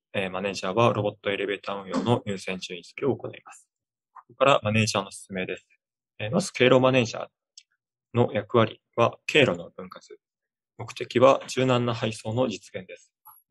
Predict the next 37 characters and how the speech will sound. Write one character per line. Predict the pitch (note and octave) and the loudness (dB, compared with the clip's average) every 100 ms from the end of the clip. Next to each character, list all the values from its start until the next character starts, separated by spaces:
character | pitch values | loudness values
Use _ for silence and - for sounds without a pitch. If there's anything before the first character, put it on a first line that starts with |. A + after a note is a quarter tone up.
| - | -10
も-、 | A2+ - | -10 -2
元 | A2+ E3+ | 4 6
々 | D#3+ D#3 | 6 4
の | |
配 | D3 D#3+ D#3 | 4 4 4
送 | D3+ | 2
タ | - | 2
ス | - | 0
ク | - | -4
の | F2 | -10
経 | - A2 | 0 2
路 | F2 | 2
は、 | F#2+ G#2 - | 0 -2 -4
主 | - | -6
機 | - | 0
棚 | D#3 A2 - | 2 2 -2
と | - _ | -16 _
目 | - | -16
的 | - C#3 | -12 -6
棚 | - F#2+ F2 | -4 -4 -6
を | |
結 | F2+ - | -16 -10
ぶ | G2+ A2+ - | -6 -6 -6
一 | C3+ - | -12 0
本 | D#3+ G2 | 2 2
の | E2 - _ | -2 -14 _
経 | - G#2 | -2 -2
路 | F2+ - _ _ | -2 -10 _ _
と | - | -12
し | - | -6
て | C3 | -6
考 | G#2+ F#2+ F2 | -6 -8 -10
え | |
て | - | -12
い | F2+ | -18
ま | _ | _
す。 | _ | _